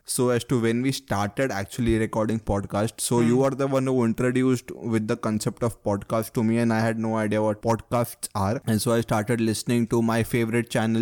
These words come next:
Speaker 1: Invisibilia. But I'm very sad to say that over the years, they have not been so entertaining and enjoyable. But apart from that,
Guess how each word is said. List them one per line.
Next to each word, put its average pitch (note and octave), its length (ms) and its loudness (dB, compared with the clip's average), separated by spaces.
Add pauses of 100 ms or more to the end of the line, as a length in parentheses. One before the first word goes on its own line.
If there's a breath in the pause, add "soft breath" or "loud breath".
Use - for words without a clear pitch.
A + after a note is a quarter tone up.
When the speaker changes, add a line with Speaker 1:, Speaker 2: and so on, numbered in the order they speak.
Speaker 1:
Invisibilia. A2 840 2 (100)
But G#2 260 0
I'm G#2+ 220 4
very G#2+ 220 2
sad G#2 520 0
to G#2+ 280 2
say G#2+ 260 2
that G#2 380 0
over G#2 280 2
the G#2+ 220 2
years, G#2 720 2
they G#2 180 2
have G2+ 460 0 (200)
not A2+ 640 0
been G#2+ 260 0
so A2 220 0
entertaining G#2 640 0
and G2+ 120 0
enjoyable. F#2+ 580 0 (180)
But A2 300 0
apart A2 320 -2
from A2+ 220 0
that, G#2+ 240 0